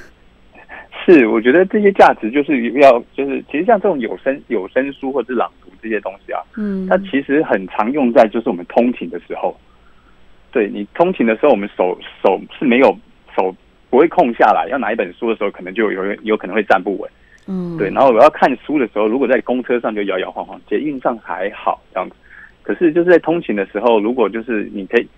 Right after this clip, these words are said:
Speaker 1: 现在有很多 podcast，它就是三分钟、五分钟。
Speaker 2: 嗯。
Speaker 1: 对，那你大概是一两站的距离这样子。对，所以你在这，这个换站的过程当中，你也在那边发呆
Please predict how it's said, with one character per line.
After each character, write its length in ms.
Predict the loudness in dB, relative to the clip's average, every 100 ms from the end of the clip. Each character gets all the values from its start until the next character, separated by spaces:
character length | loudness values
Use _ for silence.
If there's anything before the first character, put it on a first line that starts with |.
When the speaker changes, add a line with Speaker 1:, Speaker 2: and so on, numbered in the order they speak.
| _ _ -2
Speaker 1:
现 120 | 2 6
在 80 |
有 120 | 4 2
很 180 | -4
多 160 | -2 -2
podcast， 460 | 2 2 4 0 0 -8 -4
它 80 | -2
就 160 | -2 -4
是 160 | -4
三 140 | -2 -2
分 160 | -2
钟、 100 | -2
五 120 | -4 -6
分 200 | -10 -6
钟。 200 | -6 -6 -12 -8
Speaker 2:
嗯。 400 | -6 -4 -6 -4
Speaker 1:
对， 120 | -2 0
那 80 |
你 80 | 2
大 100 | 4
概 140 | 4 4
是 80 |
一 60 | 4
两 220 | 2 4
站 140 | 2 2
的 80 | 0
距 180 | -8 -10
离 240 | -10 -12
这 60 | -10
样 120 | -10
子。 60 | -14 -20 -20 -20 _ _ _
对， 180 | -6 -6
所 160 | 0 2
以 40 |
你 100 | 2
在 180 | 2 2
这， 140 | 6 4 4 2
这 60 |
个 100 | 2
换 240 | 4 2 4
站 140 | 2
的 80 | 2
过 160 | -4 -6
程 200 | -6 -8
当 160 | -8
中， 120 | -6
你 60 | -6
也 80 | -4
在 140 | -4
那 60 | -4
边 100 | -6
发 240 | -6 -8
呆 260 | -6 -6